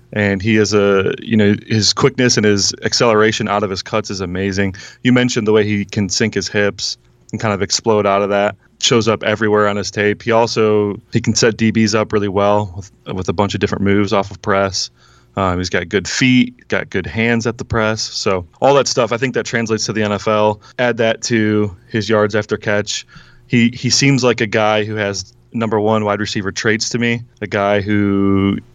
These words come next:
you can rely on, you know, for short gains. He, he really dominates in the intermediate part of the field, ten to nineteen yards. And I, I think he's a, he's a piece. He's, he's a, he could be a top piece in an offense.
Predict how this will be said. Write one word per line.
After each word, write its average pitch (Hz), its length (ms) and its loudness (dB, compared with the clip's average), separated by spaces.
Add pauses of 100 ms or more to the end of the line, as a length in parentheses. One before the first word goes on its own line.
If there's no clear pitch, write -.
you 110 140 2
can 104 220 2
rely 101 340 4
on, 98 400 0 (120)
you 113 60 0
know, 98 80 2
for 92 140 -6
short 117 300 2
gains. 107 560 -2
He, 104 320 0
he 104 160 0
really 107 200 4
dominates 101 520 -2
in 98 100 0
the 92 80 -2
intermediate 101 580 0
part 104 140 -2
of 92 60 -4
the 90 80 -8
field, 104 360 2 (360)
ten 107 160 2
to 101 40 2
nineteen 101 380 0
yards. 98 560 0 (540)
And 95 320 0
I, 95 200 0
I - 80 -2
think 113 220 0
he's 104 180 2
a, 107 140 4
he's 107 140 2
a 107 60 0
piece. 135 380 0
He's, 98 240 -2
he's 98 280 -4
a, - 20 -16
he - 140 -12
could 110 120 -2
be 113 100 0
a 101 40 0
top - 240 -4
piece 113 220 -4
in 107 40 -4
an 101 80 -2
offense. - 520 -4